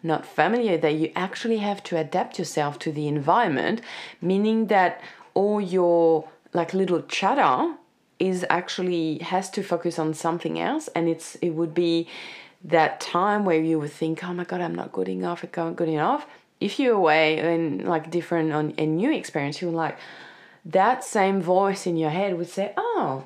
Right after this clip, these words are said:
there is, like, a nice tree there," or, like, "Oh wow, the town is amazing here," or it's like,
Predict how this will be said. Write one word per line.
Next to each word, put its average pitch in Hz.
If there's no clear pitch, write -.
there 220
is, 220
like, 175
a 165
nice 220
tree 160
there," 147
or, 190
like, 180
"Oh 302
wow, 233
the 170
town 226
is 202
amazing 175
here," 151
or 170
it's 160
like, 165